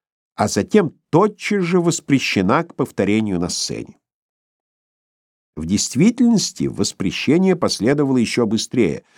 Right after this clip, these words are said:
Коллежский асессор Семенов обозначил день формального воспрещения, но оно было объявлено словесно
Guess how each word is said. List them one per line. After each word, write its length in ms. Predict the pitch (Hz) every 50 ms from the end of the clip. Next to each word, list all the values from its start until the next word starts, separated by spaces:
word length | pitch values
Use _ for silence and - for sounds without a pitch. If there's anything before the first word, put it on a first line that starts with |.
| _ _ _ _
Коллежский 480 | - - 240 233 214 175 - - - 113
асессор 480 | 98 - - 123 110 104 - 95 85
Семенов 580 | - - - 101 90 101 135 160 185 208 82 -
обозначил 680 | 90 76 73 78 71 78 117 147 151 - - 160 110 92
день 260 | 80 78 135 147 139
формального 960 | - - - 151 151 151 107 156 185 208 202 175 139 120 110 95 87 80 65
воспрещения, 960 | 62 - - - - - 69 64 - - - - 90 80 71 69 65 65 67
но 160 | 71 73 82
оно 180 | 87 87 110 123
было 240 | 120 117 113 113
объявлено 540 | 98 73 78 82 110 117 123 120 117 110 104
словесно 760 | - - - 67 69 76 113 160 180 - - - 156 143